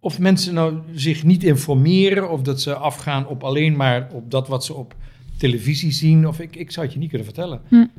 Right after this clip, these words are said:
Speaker 1: Anders zou ik meteen lid worden van de partij en dan zou ik meteen in de Kamer. Nou ja, nee, niet. Maar
Speaker 2: <laughs>
Speaker 1: dan zou ik proberen daar iets aan te doen. Maar ik snap niet, in elk buitenland kom je niet weg met wat Rutte heeft geflikt.
Speaker 2: Ja.
Speaker 1: In
Speaker 2: Nou.
Speaker 1: elk buitenland,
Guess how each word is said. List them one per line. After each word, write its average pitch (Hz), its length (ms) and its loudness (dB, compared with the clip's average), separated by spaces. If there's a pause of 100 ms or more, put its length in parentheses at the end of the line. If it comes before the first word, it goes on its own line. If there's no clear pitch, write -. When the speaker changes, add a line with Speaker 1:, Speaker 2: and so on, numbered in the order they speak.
(140)
Speaker 1:
Anders 127 200 -4
zou 131 120 -2
ik 113 60 -8
meteen 151 280 0
lid 135 160 2
worden 123 200 -4
van 120 100 -8
de 117 80 -10
partij 127 320 -6
en 131 60 -4
dan 127 100 -6
zou 127 140 -8
ik 120 60 -12
meteen 131 280 -6
in 117 60 -6
de 110 80 -12
Kamer. 151 320 -10
Nou 131 200 0
ja, 117 120 -4
nee, 113 220 -6
niet. 107 240 -10 (180)
Maar 127 480 -2 (420)
Speaker 2:
<laughs> - 560 -4
Speaker 1:
dan 170 100 -2
zou 175 180 0
ik 135 60 -6
proberen 151 400 2
daar 143 180 0
iets 160 180 -6
aan 135 100 -6
te 160 120 -6
doen. 175 340 -2 (260)
Maar 220 160 -8
ik - 100 -4
snap 220 240 -2
niet, 220 320 -4 (500)
in - 320 -4 (120)
elk 262 340 6
buitenland 202 480 2
kom 214 280 -2
je 185 80 2
niet 185 420 -2
weg 196 320 0
met 180 240 -2
wat 156 200 0
Rutte 226 280 0
heeft 147 260 -2
geflikt. - 500 -12 (260)
Speaker 2:
Ja. 220 380 2 (260)
Speaker 1:
In 175 140 6
Speaker 2:
Nou. 240 200 4
Speaker 1:
elk 226 320 6
buitenland, 180 880 2